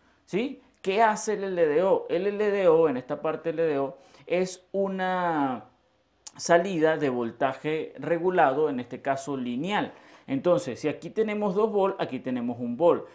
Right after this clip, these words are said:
Si aquí tenemos dos volt, aquí podríamos tener uno punto dos volt. Siempre el voltaje, que esto va a ser voltaje de salida y no de entrada, siempre este voltaje que va a ser menor del que está ingresando.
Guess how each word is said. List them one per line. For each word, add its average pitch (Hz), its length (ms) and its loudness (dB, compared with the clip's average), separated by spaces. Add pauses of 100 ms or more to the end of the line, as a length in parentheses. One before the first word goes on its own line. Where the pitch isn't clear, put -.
(100)
Si - 140 -14
aquí 120 160 -8
tenemos 156 440 -2
dos 165 160 2
volt, 175 320 0
aquí 156 200 -6
podríamos 147 560 0
tener 156 420 -4
uno 185 420 -4
punto 143 420 -4
dos 123 260 -4
volt. 151 340 0 (240)
Siempre 220 680 -2
el 247 40 2
voltaje, 180 640 -2
que 123 120 -8
esto 151 260 -4
va 147 80 2
a 147 60 0
ser 156 260 0
voltaje 107 840 -6
de 135 280 -4
salida 156 840 -4
y 123 220 -4
no 135 360 -4
de 180 140 -6
entrada, 127 600 -2 (300)
siempre 190 380 -8
este 208 180 -4
voltaje 185 580 -4
que 156 120 -8
va 160 100 -2
a 160 40 -6
ser 175 260 -4
menor 156 640 -2
del 127 160 -8
que - 60 -12
está - 180 -16
ingresando. 110 640 -8